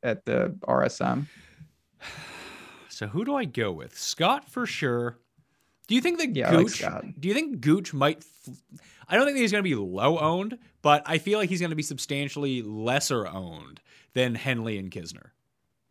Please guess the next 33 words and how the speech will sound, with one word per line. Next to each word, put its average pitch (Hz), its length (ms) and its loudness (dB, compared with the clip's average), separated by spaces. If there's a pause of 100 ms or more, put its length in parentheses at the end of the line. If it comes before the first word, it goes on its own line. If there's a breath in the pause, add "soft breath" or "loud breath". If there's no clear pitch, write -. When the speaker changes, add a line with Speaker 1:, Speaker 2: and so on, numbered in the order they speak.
(600)
Speaker 1:
I 170 80 12
would 185 100 10
agree 151 200 6
with 127 220 6
that, 143 280 8
but 139 100 8
I 131 120 10
think 139 380 -2
that 123 340 8 (1400)
maybe 285 260 8
he's 254 220 8
on 202 140 8
the 156 60 8
Noren 170 600 6
tier, 214 480 4 (220)
and 143 180 2
then 143 560 4
Speaker 2:
I 170 80 0
think 339 180 2
Noren's 202 280 6
Speaker 1:
like, 135 120 6
Speaker 2:
way 147 140 6
Speaker 1:
below 135 160 8
that. 139 100 6
Speaker 2:
behind. 98 160 -2
Like, 127 140 0
I 156 120 4
don't 247 180 6
think 143 200 -4
anyone's 110 420 -4
owning 180 120 6
Speaker 1:
Okay. 214 120 4
Speaker 2:
Noren. 180 280 4